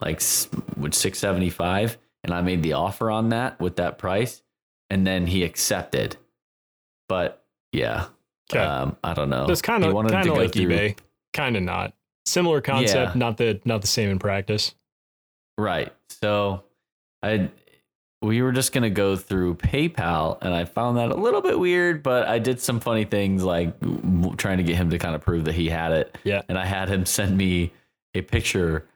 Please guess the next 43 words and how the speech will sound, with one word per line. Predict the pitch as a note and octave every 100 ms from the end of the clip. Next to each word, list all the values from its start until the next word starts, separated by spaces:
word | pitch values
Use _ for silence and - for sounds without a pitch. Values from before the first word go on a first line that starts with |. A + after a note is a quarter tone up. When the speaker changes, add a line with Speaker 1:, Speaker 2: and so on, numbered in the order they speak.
| _ -
Speaker 1:
of | G2 F#2+
the | F2
item | F#2+ F#2 E2+ E2 D#2+
with | F2 F2
a |
Post-it | - F2 - F2+
note | F2 E2 E2
that | E2
said | F#2+ D#2+
my | E2
name | F2+ G2 E2+
on | D#2+
Speaker 2:
Yeah. | D#2+ -
Speaker 1:
it. | - _ _ _ _ -
So | F#2 F2 - _ _ -
he, | G2+ - _ _
he | C3+ B2+
has | B2 D#3
Speaker 2:
Yeah, | G2+
Speaker 1:
it, | F#2+
Speaker 2:
like, | F#2+
Speaker 1:
or |
he | F#2
Speaker 2:
that's | A2+ A2
Speaker 1:
has | G2
a |
box | D#2+ F2+ A#2 G2+ A2 -
or | E2+
something. | - - G#2 B2 A2
Speaker 2:
Yeah, | F2 F2
like, | G#2+ G#2
that | A2+
is, | G#2+ G2+ F#2+ - - _ _ _ _ _ _ _ -
oh | B2+ F#2+ -
gosh. | G#2 G2 D#2+ - -
Okay. | C#3 A#2+ G#2+ - _ -
So, | B2+ A#2
all |
right, | B2 A#2
c-, | - - -
continue. | C#3 B2+ A2 -
Speaker 1:
<sighs> | - _ _ _ _ _ _ _ _ _ _ _ -
Well, | E2+ E2 E2